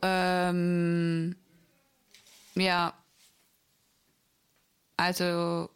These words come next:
ich würde auf jeden Fall mein Kind selber austragen wollen und guck mal, ein Leben entsteht in dir.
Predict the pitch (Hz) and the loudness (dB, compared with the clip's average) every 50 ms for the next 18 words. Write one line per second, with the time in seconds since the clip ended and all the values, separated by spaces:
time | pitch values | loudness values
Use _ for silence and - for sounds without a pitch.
0 | - - 196 208 196 - - 185 185 185 180 180 - - 180 180 185 180 - 185 | -4 -2 -2 -2 -2 -2 -4 -2 0 0 -2 -2 -2 -2 -2 -2 -2 -2 -2 -2
1 | 180 175 175 175 170 170 - - - 185 185 175 170 175 - - 196 180 175 175 | -2 -2 -2 -2 -4 -6 -8 -6 -4 -2 -2 -2 -2 -4 -4 -4 -4 -4 -2 -4
2 | - - - 180 175 175 180 175 170 170 - 175 175 180 - - - - 180 180 | -4 -4 -4 -4 -2 -2 -2 -2 -2 -2 -2 -4 -4 -4 -6 -6 -6 -4 -4 -4
3 | 175 190 180 180 185 175 175 175 175 175 175 175 170 - - 175 175 170 165 165 | -4 -4 -4 -4 -4 -2 -2 -2 -2 -2 -2 -2 -4 -4 -4 -4 -4 -2 -2 -2
4 | 165 165 170 180 - - _ - - - - _ _ _ _ _ _ _ _ _ | -4 -4 -4 -6 -8 -12 _ -20 -20 -20 -20 _ _ _ _ _ _ _ _ _
5 | _ _ _ _ _ - - 226 208 220 208 185 170 165 - 175 180 180 180 175 | _ _ _ _ _ -8 -6 -2 0 0 0 0 0 -2 -2 -2 0 0 0 0
6 | 175 180 202 - 302 269 - 220 202 185 180 175 - 170 175 170 - - - - | 0 0 0 0 -2 -2 0 0 0 0 0 -2 -2 -2 -2 -2 -4 -4 -4 -4
7 | - 180 180 180 - - _ - 208 208 226 226 226 196 170 170 170 170 170 170 | -4 -4 -4 -4 -6 -6 _ -2 0 2 2 2 2 0 0 0 -2 -2 -2 -2
8 | 170 165 175 170 | -4 -4 -6 -8